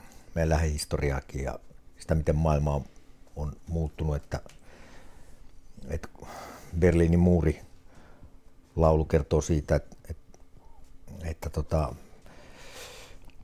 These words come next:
mitä tapahtui lähihistoriassamme ja, ja miten ehkä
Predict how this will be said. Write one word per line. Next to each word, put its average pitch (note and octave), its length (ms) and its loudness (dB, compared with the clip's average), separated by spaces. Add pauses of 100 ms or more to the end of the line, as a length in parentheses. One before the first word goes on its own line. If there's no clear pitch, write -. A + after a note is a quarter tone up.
(880)
mitä E2+ 280 10 (380)
tapahtui F#2 680 8 (360)
lähihistoriassamme G2 1000 10
ja, F#2+ 200 12
ja F2 220 4 (840)
miten F2+ 220 2
ehkä F2 240 4